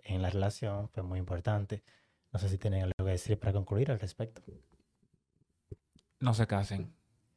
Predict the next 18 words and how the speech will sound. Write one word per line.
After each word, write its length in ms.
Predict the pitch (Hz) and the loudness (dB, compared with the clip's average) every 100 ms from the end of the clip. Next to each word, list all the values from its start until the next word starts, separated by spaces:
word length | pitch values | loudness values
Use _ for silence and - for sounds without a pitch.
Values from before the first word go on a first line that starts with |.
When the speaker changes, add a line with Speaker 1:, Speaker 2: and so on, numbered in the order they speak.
| _ _ _ _ | _ _ _ _
Speaker 2:
<laughs> 440 | 135 107 117 - 120 _ _ _ _ - | -4 -4 -6 -12 -20 _ _ _ _ -2
No, 160 | 117 | 0
mentira. 500 | 113 113 107 104 90 - - _ _ _ _ _ _ - | 2 2 2 0 0 -4 -20 _ _ _ _ _ _ 0
Eh, 600 | 123 117 113 110 107 - _ | 4 4 4 0 -4 -14 _
Speaker 1:
Del 160 | 120 117 | -14 -12
corte. 360 | 117 113 113 - _ _ | -10 -12 -14 -20 _ _
Speaker 2:
planifíquense 680 | - 117 117 110 117 127 113 | -4 0 0 0 -2 -2 -2
bien, 520 | 110 120 131 123 120 - - _ _ _ | -2 -2 -2 -2 -6 -12 -20 _ _ _
muy 260 | - 117 120 | -4 0 0
bien, 380 | 101 92 82 82 - - - | -2 -6 -10 -14 -18 -18 -12
planifíquense. 800 | 104 101 101 101 92 80 87 - _ _ _ _ _ _ _ | -8 -6 -6 -10 -12 -14 -18 -20 _ _ _ _ _ _ _
Eh, 460 | 117 95 92 76 - _ _ _ _ _ _ _ _ _ _ | -14 -12 -14 -18 -20 _ _ _ _ _ _ _ _ _ _
tengan 360 | - 113 117 120 | -6 -2 0 0
una 120 | 117 | 2
idea 240 | 117 113 | 2 2
clara 500 | 110 117 127 135 135 - | 2 2 4 2 -2 -6
de 180 | 117 110 | -4 -2
principio 800 | 107 107 - 139 139 151 156 | -4 -6 -4 -4 -2 -4 -4